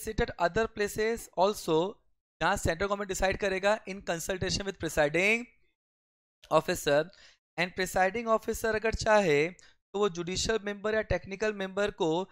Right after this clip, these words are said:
एक बेंच से दूसरे बेंच में ट्रांसफर कर सकता है। Now, what is the maximum age? Very important, इस पे केस स्टडी बनती है। तो यहाँ पे मैक्सिमम एज प्रिसाइडिंग ऑफिसर, जुडिशियल मेंबर, टेक्निकल मेंबर की कितनी है? सेवेंटी ईयर्स। क्लियर? मतलब सेवेंटी ईयर्स के बाद they cannot hold the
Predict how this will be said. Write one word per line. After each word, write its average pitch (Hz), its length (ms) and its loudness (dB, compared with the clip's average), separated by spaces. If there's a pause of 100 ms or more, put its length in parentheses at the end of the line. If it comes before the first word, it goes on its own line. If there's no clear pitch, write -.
(320)
एक 202 320 2
बेंच 190 300 -2
से 220 220 -2
दूसरे 185 380 -4
बेंच 180 340 -4
में 190 80 -4
ट्रांसफर 190 760 8 (140)
कर 160 140 6
सकता 139 360 -2
है। 101 140 -4 (540)
Now, 165 160 6
what 180 180 2
is 233 60 -2
the 240 80 -2
maximum 214 440 -4
age? 220 180 -2
Very 185 160 -2
important, 214 340 0
इस 208 100 -12
पे 208 100 -4
केस 175 220 -4
स्टडी 202 200 -4
बनती 202 360 -4
है। 208 140 2 (440)
तो 180 60 -8
यहाँ 165 240 0 (100)
पे 220 300 -2 (100)
मैक्सिमम 208 560 -4
एज 220 160 -4
प्रिसाइडिंग 180 500 -4
ऑफिसर, 208 300 -2
जुडिशियल 180 440 -4
मेंबर, 202 220 -4
टेक्निकल 196 420 -4
मेंबर 196 220 -8
की 214 60 -4
कितनी 208 380 -4
है? 214 320 2 (460)
सेवेंटी 185 540 4 (180)
ईयर्स। 92 360 -10
क्लियर? 196 580 2
मतलब 175 240 -6
सेवेंटी 180 540 -4
ईयर्स 208 180 -2
के 214 120 -4
बाद 190 300 0
they 180 140 -4
cannot 185 260 -4
hold 180 200 -2
the 190 100 8